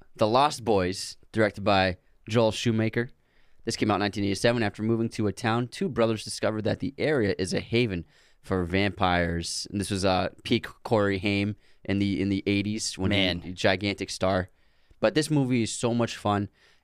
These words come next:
Speaker 1: It's really great horror, really great gore. I love The Lost Boys crew. Kiefer Sutherland, this was his big breakout, and he is excellent in this movie.
Speaker 2: Yeah, this movie is just cool.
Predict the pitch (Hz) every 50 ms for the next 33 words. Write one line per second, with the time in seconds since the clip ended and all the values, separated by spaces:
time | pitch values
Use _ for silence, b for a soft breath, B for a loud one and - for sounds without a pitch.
0 | b - 110 107 - - 113 113 123 147 160 139 120 95 90 107 98 92 104 110
1 | 107 107 - - 101 104 104 104 107 110 113 113 101 101 107 110 107 107 104 92
2 | 107 101 95 - - - 107 107 107 107 104 - b b b b b b - 101
3 | 104 101 101 98 98 101 101 104 104 104 104 104 92 92 92 98 98 98 98 98
4 | 95 - - 101 101 98 98 - - - - 104 101 101 98 95 90 - - -
5 | 139 120 - 117 104 - - 110 104 98 107 104 107 107 107 104 95 - _ _
6 | _ 110 107 - - 104 98 - - - 104 101 92 - - _ _ - 113 107
7 | 98 92 - - 101 101 101 - - 98 95 92 90 92 92 92 120 127 135 139
8 | 135 - 113 113 110 101 - - _ - 98 107 104 - - - - 95 95 95
9 | 90 - - 92 95 90 85 90 90 95 92 87 - 160 123 107 123 117 151 185
10 | 208 208 214 214 185 147 131 - - - 147 139 123 - - - - - - -
11 | - - - - - 135 143 135 110 98 87 69 78 -